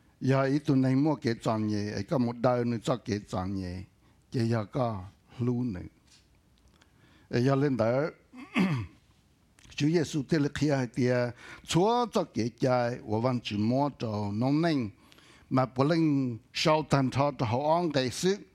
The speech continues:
thật thân cái giờ thì có yêu chủ lũ văn chữ, là cái thì ăn, giờ thì có yêu chủ lũ lịch tụ. Cái, cái lũ văn chữ thì cái lũ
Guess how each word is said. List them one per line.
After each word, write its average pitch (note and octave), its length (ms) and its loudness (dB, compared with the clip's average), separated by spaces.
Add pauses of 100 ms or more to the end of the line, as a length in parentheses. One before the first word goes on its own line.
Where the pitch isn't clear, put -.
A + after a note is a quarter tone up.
(420)
thật F3+ 160 2
thân F#3+ 220 4
cái C3+ 280 2
giờ B2+ 260 2
thì B2+ 120 -2
có D#3 120 -2
yêu C3+ 200 0
chủ A#2 140 -4 (140)
lũ D3 240 2
văn D3+ 160 0 (100)
chữ, G#2+ 320 -8 (1120)
là D#3 320 4 (200)
cái D#3 140 2
thì G3 140 0
ăn, F#3+ 520 0
giờ C#3 260 2
thì B2 120 -2
có C#3 140 0
yêu C3+ 240 0
chủ G#2 140 -6 (120)
lũ C#3+ 240 0
lịch A2+ 340 -8
tụ. F2 180 -10 (2000)
Cái, E3+ 300 2 (600)
cái E3 160 6
lũ G#3+ 300 4
văn A#3+ 240 2
chữ D3+ 300 0
thì G3+ 180 2
cái D#3 160 2
lũ G3+ 320 2